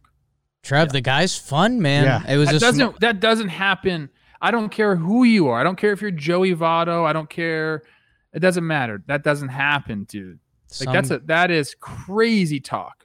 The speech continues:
Speaker 2: to have those types of numbers.
Speaker 1: Some
Speaker 2: If you're, if you're
Speaker 1: guys
Speaker 2: one and one, that is as good as you're ever gonna see.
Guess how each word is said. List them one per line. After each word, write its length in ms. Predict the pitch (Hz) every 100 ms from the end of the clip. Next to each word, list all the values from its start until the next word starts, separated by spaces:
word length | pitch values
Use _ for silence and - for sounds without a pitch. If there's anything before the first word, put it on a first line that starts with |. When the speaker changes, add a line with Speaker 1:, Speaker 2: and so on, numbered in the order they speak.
| _
Speaker 2:
to 80 | 139
have 200 | 143 135
those 200 | 139 135
types 260 | - 113 110
of 60 |
numbers. 220 | 101 95 _ -
Speaker 1:
Some 300 | - 127 131
Speaker 2:
If 60 | 147
you're, 120 | 247
if 300 | 131 127 123
you're 140 | 254 202
Speaker 1:
guys 100 | 160
Speaker 2:
one 180 | 185
and 180 | 196 156
one, 400 | 143 165 214 233 - _ -
that 140 | 156
is 180 | 156 135 -
as 160 | 143 120
good 260 | 123 160 170
as 180 | 151
you're 140 | 147 147
ever 220 | 131 127
gonna 200 | 120 113
see. 320 | - 104 175